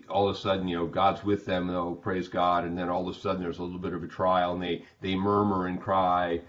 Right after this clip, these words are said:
You know, it's like, it's like children when, you know, they get what they want, they're happy, they don't get what they want, they whine.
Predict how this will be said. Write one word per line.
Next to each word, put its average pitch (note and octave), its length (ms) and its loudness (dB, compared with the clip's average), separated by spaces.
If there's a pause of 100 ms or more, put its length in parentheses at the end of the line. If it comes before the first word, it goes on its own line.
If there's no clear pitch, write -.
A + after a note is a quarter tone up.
(220)
You F#2 80 -6
know, F2 160 -2
it's - 140 -8
like, F#2 320 0
it's - 180 -8
like F2 240 -4
children F2+ 540 2
when, F2 160 -4
you F2 100 -2
know, E2 80 -4
they F#2+ 100 -2
get F#2+ 120 -2
what G2 80 -6
they F#2+ 80 -2
want, G2 220 0
they're F#2+ 100 -2
happy, G#2+ 320 4
they F2 80 0
don't G2 120 -2
get G2 80 -2
what F2+ 60 -6
they G2+ 60 2
want, G2 240 0
they F#2+ 60 -2
whine. F2+ 600 0